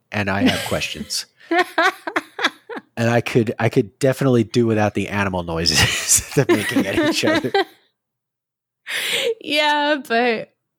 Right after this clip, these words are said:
Speaker 2: I mean, how else are we gonna make it comic? <laughs>
Speaker 1: It's a fair point. It's a
Speaker 2: Yeah.
Speaker 1: fair point.
Speaker 2: Uh-huh.
Speaker 1: You don't want this to be
Speaker 2: <laughs>
Speaker 1: too serious a moment.
Speaker 2: No, no, no,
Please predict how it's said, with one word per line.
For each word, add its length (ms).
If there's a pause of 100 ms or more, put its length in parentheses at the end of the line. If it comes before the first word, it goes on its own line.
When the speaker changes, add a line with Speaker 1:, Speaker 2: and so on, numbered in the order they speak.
(260)
Speaker 2:
I 160
mean, 600 (680)
how 300
else 280
are 100
we 140
gonna 220
make 260
it 160
comic? 580 (540)
<laughs> 1000 (800)
Speaker 1:
It's 80
a 20
fair 180
point. 280 (480)
It's 80
a 20
Speaker 2:
Yeah. 160
Speaker 1:
fair 80
point. 240 (360)
Speaker 2:
Uh-huh. 180
Speaker 1:
You 60
don't 160
want 140
this 140
to 100
be 100
Speaker 2:
<laughs> 0
Speaker 1:
too 180
serious 440
a 40
moment. 600 (300)
Speaker 2:
No, 300 (320)
no, 260
no, 400